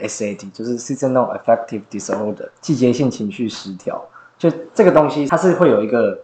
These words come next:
就是病理依据，它发现是其实不只是部分人，而是很大部分人都会在秋冬的时候有这种可能比较低情绪、比较忧郁的情况发生。为什么会有这，这种症状？其实并没有一个确切的原因，我们只能推敲出部分的原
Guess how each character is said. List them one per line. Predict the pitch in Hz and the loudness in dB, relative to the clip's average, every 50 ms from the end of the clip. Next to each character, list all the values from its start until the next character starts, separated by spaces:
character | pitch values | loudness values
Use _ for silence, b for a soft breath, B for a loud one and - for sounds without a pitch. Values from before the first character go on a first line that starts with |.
| _ - | _ -8
就 | - 139 | -6 -2
是 | 139 143 | -2 -2
病 | 135 - 190 147 123 | 0 2 2 2 4
理 | 107 101 92 85 95 | 2 -2 -4 -6 -6
依 | 113 110 | -6 -6
据， | 110 - 123 110 95 - | -6 -6 -6 -8 -6 0
它 | - 165 | 0 2
发 | - 151 143 147 | 4 6 4 4
现 | 151 135 | 4 2
是 | - 151 139 | 0 0 -2
其 | - - - 127 | -2 -4 -6 -6
实 | 123 123 | -6 -4
不 | - - | -2 -4
只 | 175 127 113 | -4 -4 -4
是 | 104 120 123 | -8 -8 -10
部 | _ - 135 117 | _ -4 -4 0
分 | - 117 107 | 0 0 0
人， | 104 | 0
而 | 107 | 0
是 | 104 147 | -2 -2
很 | 139 - - 104 95 | -4 -2 -4 -4 0
大 | - 131 127 | 2 4 4
部 | - - 127 | 4 2 2
分 | 123 117 | 2 2
人 | 104 101 | 2 2
都 | - 113 | 0 0
会 | - 127 107 | 2 2 4
在 | - - | 4 4
秋 | - - - 127 | 4 2 -2 -2
冬 | 101 110 110 104 | 0 0 -2 -2
的 | 98 | -4
时 | - - - - | -10 -16 -16 -6
候 | - 104 90 - - | -4 -4 -4 -4 -6
有 | - 107 | -8 -6
这 | 101 131 | -4 -2
种 | 117 123 107 98 90 87 - _ | 0 2 0 0 0 -6 -12 _
可 | - - | -8 -4
能 | 107 113 | -4 -4
比 | 101 110 | -4 0
较 | 107 127 123 | 2 4 4
低 | 127 - 131 | 4 2 -2
情 | 123 - 117 98 | -4 -4 -6 -8
绪、 | 90 - 117 | -6 -8 -8
比 | 92 98 107 | -8 -4 -4
较 | 117 | -4
忧 | 110 113 113 113 117 | 0 0 0 0 0
郁 | 113 92 | -2 -2
的 | 95 | -6
情 | - - 104 92 | -10 -10 -14 -12
况 | 90 - 110 98 - | -6 -6 -6 -6 -4
发 | - 95 90 92 | -8 -10 -10 -10
生。 | - - - - - _ _ _ _ - | -12 -14 -14 -14 -16 _ _ _ _ 2
为 | - 160 | 2 4
什 | 160 160 | 4 6
么 | 127 120 | 4 6
会 | 117 185 185 147 | 6 8 8 8
有 | 120 107 101 104 - - | 8 8 6 4 2 -2
这， | - - 170 156 | 2 4 4 4
这 | - - 180 160 | 4 4 2 4
种 | 143 143 - 101 | 4 4 2 4
症 | - 135 117 104 | 4 4 4 4
状？ | 104 120 107 | 4 2 2
其 | 101 - | 2 -2
实 | 113 - 117 107 98 101 - - | -6 -4 -4 -4 -4 -4 -2 2
并 | 190 156 | 2 4
没 | 131 127 | 4 4
有 | 113 110 | 4 2
一 | 113 | 2
个 | 117 | 0
确 | 113 - - 147 120 | -2 -2 0 0 0
切 | - - 113 | 2 0 -2
的 | 104 | -2
原 | 98 87 87 92 | -4 -6 -10 -12
因， | 101 101 | -8 -6
我 | 101 | -4
们 | 104 113 127 | -4 -2 -4
只 | 123 123 | -4 -4
能 | 107 110 107 | -4 -4 -4
推 | - - 123 | -2 -2 0
敲 | 123 131 117 | 4 4 4
出 | 117 120 127 | 4 2 -6
部 | - - 127 113 | -6 -6 -8 -4
分 | - 120 110 | -4 -2 -4
的 | 101 | -4
原 | 95 101 95 87 | -4 -6 -12 -14